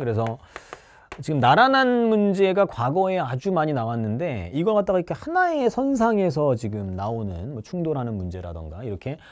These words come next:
하나의 선상에서 평균 속력을 묻는 문제가 나오는데, 저는 이게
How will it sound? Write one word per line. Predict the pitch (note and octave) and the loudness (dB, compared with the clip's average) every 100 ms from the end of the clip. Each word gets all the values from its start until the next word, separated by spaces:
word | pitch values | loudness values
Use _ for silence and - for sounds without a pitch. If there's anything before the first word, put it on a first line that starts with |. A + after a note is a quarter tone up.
| - | -8
하나의 | - B3 A#3+ | -2 0 0
선상에서 | A3 B3 A#3+ A3+ G3 F#3 | 0 -2 0 0 0 -2
평균 | A#3 A3+ G3+ | -4 -2 0
속력을 | F#3+ F3 D#3 | 0 0 2
묻는 | B2 C3+ | 0 0
문제가 | C3+ B2 B2 D3+ | 0 -2 -4 -4
나오는데, | G#2+ G2 G2 C#3 | -6 -4 -4 -6
저는 | - C#3+ F#3 D#3+ F#3+ F#3+ A#2+ F2 | -6 -6 -4 -4 -4 -4 -4 -4
이게 | G2+ A2+ G3+ C3 | -4 -4 -4 -4